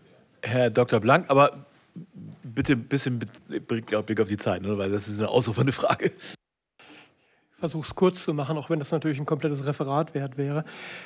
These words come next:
Speaker 2: Ähm, man muss einführend sagen, die Ausgleichszulage in Österreich ist ein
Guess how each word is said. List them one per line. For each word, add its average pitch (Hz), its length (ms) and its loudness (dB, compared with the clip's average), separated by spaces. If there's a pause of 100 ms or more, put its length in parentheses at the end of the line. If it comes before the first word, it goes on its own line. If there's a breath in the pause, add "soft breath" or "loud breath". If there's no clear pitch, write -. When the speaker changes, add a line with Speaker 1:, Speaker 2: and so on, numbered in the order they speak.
(220 loud breath)
Speaker 2:
Ähm, 165 640 8 (220)
man 175 260 2 (460)
muss 196 280 0
einführend 180 460 2
sagen, 170 240 0
die 165 100 -4
Ausgleichszulage 175 1080 0
in 160 380 -2
Österreich 156 640 -4
ist 196 200 -8
ein 147 520 0